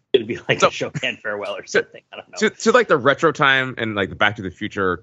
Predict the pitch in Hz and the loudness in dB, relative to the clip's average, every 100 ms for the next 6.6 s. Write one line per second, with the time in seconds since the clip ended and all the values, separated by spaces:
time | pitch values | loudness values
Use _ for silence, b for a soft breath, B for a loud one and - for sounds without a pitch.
0 | - 92 95 87 87 85 82 85 87 80 | -6 -2 -2 -2 -2 -2 -2 0 0 0
1 | 78 71 82 78 - 82 80 76 87 92 | 2 0 0 -2 2 2 2 -4 2 4
2 | 101 85 - b b b - 131 180 160 | 4 2 -2 b b b 0 4 6 4
3 | 113 123 110 104 90 95 98 101 98 90 | 4 2 2 0 -2 -2 -2 0 0 4
4 | 98 92 - 90 85 92 90 95 104 82 | 4 4 0 -2 2 2 2 -2 -4 -4
5 | 98 90 87 82 80 b _ - 139 127 | 0 2 4 2 0 b _ 0 2 2
6 | - 110 92 71 71 78 | 4 4 4 2 0 0